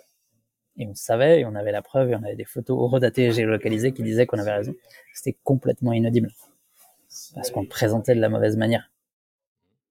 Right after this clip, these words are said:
Avec de la sur-, le... Ça fait quarante ans qu'il fait ça, il a des gens tous les jours qui lui disent que tout se passe, enfin, voilà, il s'améliore, il fait des choses, mais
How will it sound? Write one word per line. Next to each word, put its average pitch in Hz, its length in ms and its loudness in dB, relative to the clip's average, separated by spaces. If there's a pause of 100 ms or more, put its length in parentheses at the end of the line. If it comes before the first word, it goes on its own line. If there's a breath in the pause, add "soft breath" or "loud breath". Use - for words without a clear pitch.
(720)
Avec 110 280 4
de 107 80 0
la 101 180 0
sur-, - 380 -8
le... 113 180 2 (720 loud breath)
Ça - 120 -16
fait 110 100 -8
quarante 110 320 2
ans 117 60 4
qu'il - 120 -6
fait 113 120 -6
ça, 123 300 2
il 120 100 0
a 104 40 2
des 107 140 2
gens 107 160 0
tous 123 160 -6
les 113 140 2
jours 117 260 0
qui - 80 -16
lui 104 80 -8
disent 104 160 -8
que - 80 -18
tout - 160 -18
se - 80 -20
passe, 107 180 -10 (100)
enfin, - 200 -4 (120)
voilà, 117 260 0
il 110 180 -8
s'améliore, 113 560 -4
il 110 100 -6
fait - 140 -12
des 107 80 -8
choses, 120 220 -6
mais 110 100 -8